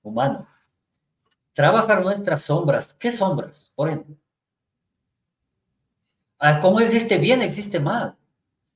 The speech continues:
Despierta se puede convertir que una de las sombras puede ser que tú te dejas, o el canal se deja, o yo me dejo llevar por avaricia.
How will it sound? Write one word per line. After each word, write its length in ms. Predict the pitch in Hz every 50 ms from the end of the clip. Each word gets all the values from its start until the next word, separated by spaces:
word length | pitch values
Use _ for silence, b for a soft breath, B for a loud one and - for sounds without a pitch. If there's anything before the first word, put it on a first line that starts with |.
| _ _ -
Despierta 560 | 143 170 175 175 - 226 262 277 277 233 196
se 140 | - 180 156
puede 300 | - 233 240 208 - -
convertir 540 | 156 147 135 143 165 151 147 220 233 226 226
que 120 | - 190 190
una 260 | 185 226 233 226 202
de 100 | 196 196
las 180 | 196 - -
sombras 400 | - 185 185 185 180 185 180 156
puede 280 | - - 156 156 160 156
ser 220 | 151 175 185 185
que 160 | - - 151 147 143
tú 120 | - 156 -
te 100 | - 180
dejas, 400 | 170 175 175 175 180 185 185 - _ _ _ _ _ -
o 120 | 151 151
el 140 | 143 139 139
canal 380 | 143 170 160 175 190 202 202
se 100 | - 196
deja, 480 | 175 170 165 151 156 165 170 165 - - _ _ _
o 120 | - 143 151
yo 120 | 175 196
me 140 | 190 185 175
dejo 260 | 160 185 185 - 185
llevar 500 | 160 151 156 156 160 165 170 175 - - _ _ _ _ _ -
por 140 | 151 156
avaricia. 840 | 147 143 139 139 151 180 190 - - - 143 139 131 131 131 131 -